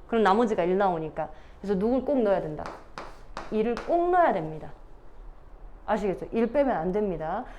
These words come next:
몫이 영인 경우를 빼먹는 친구들이 꽤 있어요. 깜빡하고 문제 풀다가. 이거 꼭 써야 된다.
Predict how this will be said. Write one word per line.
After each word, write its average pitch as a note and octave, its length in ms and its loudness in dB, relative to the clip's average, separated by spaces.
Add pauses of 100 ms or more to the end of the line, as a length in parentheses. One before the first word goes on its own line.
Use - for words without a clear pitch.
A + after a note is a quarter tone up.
(100)
몫이 D4 460 8
영인 D#4 320 8
경우를 D#4+ 380 4
빼먹는 D#4 380 4
친구들이 A#3+ 720 -2 (160)
꽤 F#4 260 6
있어요. F3 440 2 (420)
깜빡하고 C4 640 4 (200)
문제 G#3+ 200 -2
풀다가. F#3 460 -6 (340)
이거 G3+ 320 -2
꼭 - 240 -6
써야 A2+ 140 -4
된다. - 180 -10